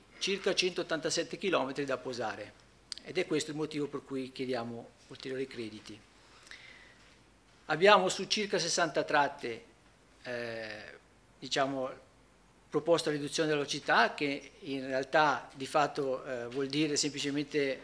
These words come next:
eh, cambiare la segnaletica verticale, e abbiamo stimato circa cin-, quattromilaseicento finestre da sostituire. È un numero abbondanziale perché questo, questo compito verrà affinato una volta che i progetti saranno approvati,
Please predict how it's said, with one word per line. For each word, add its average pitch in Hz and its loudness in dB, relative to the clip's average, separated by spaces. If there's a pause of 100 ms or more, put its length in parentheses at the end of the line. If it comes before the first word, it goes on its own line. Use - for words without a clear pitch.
eh, 120 -6 (120)
cambiare 147 4
la 135 2
segnaletica 139 -4
verticale, 131 -2 (1300)
e 185 6
abbiamo 220 8
stimato 202 6
circa 190 2
cin-, 190 -2 (100)
quattromilaseicento 180 0
finestre 165 0
da 139 2 (440)
sostituire. 135 -6
È - -4
un 170 0
numero 208 6
abbondanziale 151 2 (120)
perché 151 0 (960)
questo, 175 4
questo 170 0
compito 185 0
verrà 151 8
affinato 143 2
una 156 0
volta 135 0
che 135 0
i 127 -6
progetti 131 -6
saranno 123 -4
approvati, 110 -8